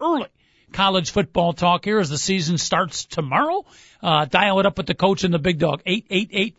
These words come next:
four six three, six seven forty-eight. The phone number. But Wisconsin is almost like Nebraska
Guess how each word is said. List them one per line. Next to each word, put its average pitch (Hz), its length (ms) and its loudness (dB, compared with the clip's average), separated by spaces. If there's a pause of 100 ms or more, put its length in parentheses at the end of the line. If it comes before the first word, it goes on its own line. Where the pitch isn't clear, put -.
four 196 280 2
six - 320 -4
three, 277 360 2 (340)
six - 380 -2 (200)
seven 202 580 0 (240)
forty-eight. 190 1040 0 (320)
The 160 80 -2
phone 240 260 2
number. 170 180 0
But 156 140 -4
Wisconsin 269 640 0
is 165 140 -2
almost 277 520 0
like 214 220 0
Nebraska 180 680 -2